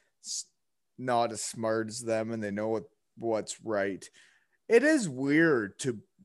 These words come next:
like, talk to you guys now, and, uh, like, honestly, you were my,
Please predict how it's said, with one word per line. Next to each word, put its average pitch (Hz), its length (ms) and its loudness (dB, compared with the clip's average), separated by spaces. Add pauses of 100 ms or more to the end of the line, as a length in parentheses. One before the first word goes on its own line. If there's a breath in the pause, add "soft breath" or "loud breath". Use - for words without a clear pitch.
(180)
like, 117 320 2 (120)
talk 135 380 2
to 151 100 -6
you 135 100 -2
guys 110 440 2
now, 107 680 0 (600)
and, 104 640 2
uh, 98 420 2 (920 soft breath)
like, 156 380 6
honestly, 190 840 8
you 180 280 0
were 240 200 4
my, 160 440 6